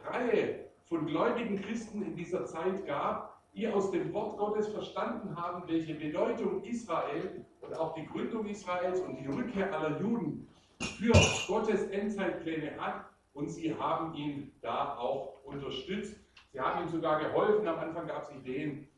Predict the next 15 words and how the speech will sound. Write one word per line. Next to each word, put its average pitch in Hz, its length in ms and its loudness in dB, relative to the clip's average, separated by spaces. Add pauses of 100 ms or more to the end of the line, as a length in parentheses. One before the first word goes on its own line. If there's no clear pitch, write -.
(180)
Hauptsache - 320 2
ein 139 140 0
Staat 160 400 -2
irgendwo. 151 680 6
Da - 200 2 (300)
gab's - 280 -6
auch 143 200 0
einen 131 120 -4
Plan, 147 380 -4
lass 143 180 -4
uns 143 200 -8
doch 127 200 -12
nach - 320 -6
Uganda 160 560 -2
gehen. 151 420 -4